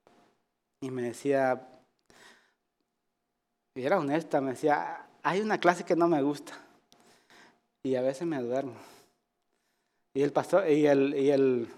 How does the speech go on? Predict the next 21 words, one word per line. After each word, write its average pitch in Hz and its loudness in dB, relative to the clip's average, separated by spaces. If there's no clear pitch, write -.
maestro, 151 0
perdón, 151 -2
solo 156 4
me 160 6
voltea 151 6
a - 8
ver 170 6
y, 156 0
y, 123 -8
y, 139 -10
pues, 135 -2
como 143 -2
no 180 2
soy 202 6
la 180 10
única 185 4
que 151 -4
se 143 -2
duerme, 180 4
hay 160 2
varios, 180 0